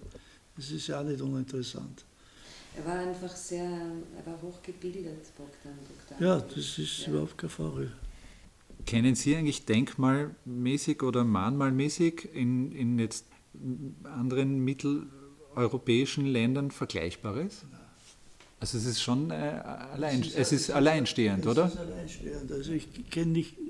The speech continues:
Speaker 1: wirklich nichts Ähnliches. Gut, ich bin kein Spezialist für,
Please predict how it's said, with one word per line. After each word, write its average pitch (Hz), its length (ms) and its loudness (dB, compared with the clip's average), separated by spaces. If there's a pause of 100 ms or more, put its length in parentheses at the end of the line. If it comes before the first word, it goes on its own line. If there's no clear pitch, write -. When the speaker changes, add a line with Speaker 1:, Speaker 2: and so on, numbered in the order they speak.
(180)
Speaker 1:
wirklich 175 320 4
nichts 156 300 -2
Ähnliches. 135 580 -6 (300)
Gut, 170 180 6
ich 180 80 10
bin 170 180 8
kein 156 160 4
Spezialist 156 640 6
für, 143 260 6